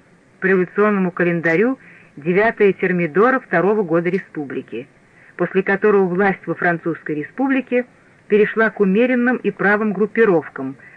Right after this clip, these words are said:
представлявшим интересы крупной буржуазии. Примечание редакции. Но они по-прежнему терпели нужду и бедствовали.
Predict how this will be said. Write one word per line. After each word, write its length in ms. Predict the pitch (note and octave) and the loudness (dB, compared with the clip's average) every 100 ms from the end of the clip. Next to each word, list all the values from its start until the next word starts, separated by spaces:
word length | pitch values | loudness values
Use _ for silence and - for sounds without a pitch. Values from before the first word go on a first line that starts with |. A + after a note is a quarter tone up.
| - | -12
представлявшим 760 | - - G3 D#3 F#3 G#3+ A#3 G3+ | -10 -4 -2 0 0 -2 -2 -2
интересы 520 | F3+ E3 E3 F#3 - | -2 -2 -2 -2 -4
крупной 400 | - D#3+ F3+ F3+ | -4 -6 -4 -4
буржуазии. 800 | E3 D#3+ E3 D#3 C3+ C3+ A#2 B2 - - - _ _ | -4 -4 -2 -2 -4 -10 -10 -10 -16 -20 -20 _ _
Примечание 640 | - D3+ D3 F3 F#3+ G3+ F3 | -10 -10 -4 -2 -2 -2 -4
редакции. 680 | D3 C3+ B2 - - B2 B2 - _ _ _ _ _ _ _ _ _ _ _ _ - - - - - - | -6 -10 -12 -16 -18 -18 -20 -20 _ _ _ _ _ _ _ _ _ _ _ _ -20 -20 -20 -20 -20 -6
Но 400 | G#3 A#3+ D#4+ E4 - | 2 6 6 6 4
они 280 | A#3+ C#4 | 4 4
по-прежнему 560 | D4+ C4+ C4 D4 C4 C4 | 4 0 0 0 2 0
терпели 460 | - B3 - C4+ B3+ | 2 -2 0 0 2
нужду 460 | A#3 G#3 G3+ D4+ | 2 0 0 -2
и 160 | - A#3+ | 0 -2
бедствовали. 800 | F3 E3+ - - C#3+ D3+ D3 | 0 0 -2 -8 -8 -6 -6